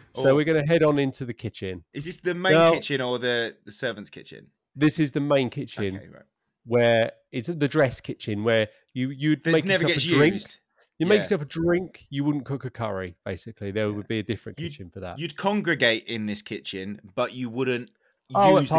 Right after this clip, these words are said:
Speaker 2: kitchen as a
Speaker 1: parties.
Speaker 2: kitchen.
Speaker 1: At
Speaker 2: Always.
Speaker 1: parties,
Speaker 2: I'm
Speaker 1: everyone's
Speaker 2: always
Speaker 1: in that
Speaker 2: in the
Speaker 1: kitchen.
Speaker 2: kitchen.
Speaker 1: And that leads me on to my next point.
Speaker 2: <laughs> A
Speaker 1: In
Speaker 2: point
Speaker 1: their
Speaker 2: or
Speaker 1: kitchen,
Speaker 2: question?
Speaker 1: no, 'cause we, you, you, you're, you're on the right track here.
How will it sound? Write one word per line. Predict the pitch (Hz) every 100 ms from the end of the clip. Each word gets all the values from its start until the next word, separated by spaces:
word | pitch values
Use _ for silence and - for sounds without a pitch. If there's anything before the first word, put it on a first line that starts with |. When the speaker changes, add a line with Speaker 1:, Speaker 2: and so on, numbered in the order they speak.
| 156
Speaker 2:
kitchen | 113 107
as | 113
a | 101
Speaker 1:
parties. |
Speaker 2:
kitchen. | 98 - _ _ _
Speaker 1:
At | 170 160
Speaker 2:
Always. | 135
Speaker 1:
parties, | 143 139 110 104
Speaker 2:
I'm | -
Speaker 1:
everyone's | - 139
Speaker 2:
always | 143 110 110
Speaker 1:
in | 107
that | 113
Speaker 2:
in |
the | 113
Speaker 1:
kitchen. | 110 110 104
Speaker 2:
kitchen. | 90 131
Speaker 1:
And | 143
that | 165
leads | 160 156 139
me | 147
on | 139
to | 127
my | 131 123
next | 123 120
point. | - 147 107 87 _ _ _
Speaker 2:
<laughs> | _ _ _ _
A | - - - _ _ -
Speaker 1:
In | 202
Speaker 2:
point | 214
Speaker 1:
their | 208
Speaker 2:
or | 175
Speaker 1:
kitchen, | 214
Speaker 2:
question? | 170 135 110 208 - _ _ _ _ -
Speaker 1:
no, | 220 190
'cause | 143 160 - 156
we, | 196 -
you, | 202 190 202
you, | 190 185 156
you're, | 180 180 -
you're | 170
on | 196
the | 175
right | 170 151
track | - 196 110 -
here. | - 98 101